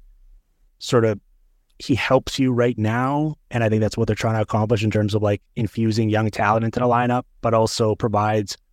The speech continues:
a playmaker to help push Ovechkin over the top in his goals pursuit. And I thought that would make sense. And from the Ducks' perspective, it'll be mostly just getting a bunch of futures back to then keep your powder dry for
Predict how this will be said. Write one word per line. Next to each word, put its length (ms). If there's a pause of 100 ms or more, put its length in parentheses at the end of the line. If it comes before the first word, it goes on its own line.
(120)
a 80
playmaker 580
to 100
help 300
push 260
Ovechkin 440
over 240
the 100
top 300 (320)
in 80
his 160
goals 260
pursuit. 480 (720)
And 480 (320)
I 80
thought 200
that 80
would 100
make 120
sense. 220
And 80
from 60
the 80
Ducks' 180
perspective, 580 (440)
it'll 100
be 140
mostly 400
just 180
getting 260
a 60
bunch 220
of 80
futures 340
back 400 (600)
to 100
then 260
keep 240
your 80
powder 340
dry 440
for 480